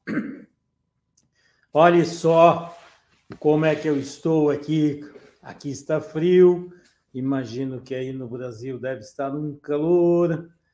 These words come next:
Bom, e aí, preparado para mais uma live de quarta-feira, para dar uma chacoalhada, para você refletir, para aprender cada vez mais sobre si mesmo, a relação com você,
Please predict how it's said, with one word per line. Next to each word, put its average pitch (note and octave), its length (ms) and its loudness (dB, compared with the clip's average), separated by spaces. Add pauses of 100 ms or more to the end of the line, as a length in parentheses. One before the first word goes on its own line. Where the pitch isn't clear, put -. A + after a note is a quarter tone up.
(300)
Bom, G3+ 380 10
e G3 80 8
aí, G#3 340 8
preparado E3+ 600 0
para D#3 180 -2
mais D3+ 260 -4
uma D#3 180 -2
live D3+ 240 0
de C#3+ 60 -6
quarta-feira, D3+ 880 -4 (280)
para E3 180 -4
dar D#3+ 200 -2
uma D#3+ 220 -2
chacoalhada, F3+ 1500 0
para E3+ 200 -2
você D#3 540 -2
refletir, F3+ 1160 -2 (200)
para - 400 -4
aprender G#3 1400 -2
cada F3 280 -8
vez C3 580 -12
mais F3+ 800 -14 (300)
sobre B2 320 -6
si - 380 -12
mesmo, F#3 420 0
a D3+ 60 -6
relação D#3+ 420 -4
com D3+ 240 -8
você, E3+ 640 -4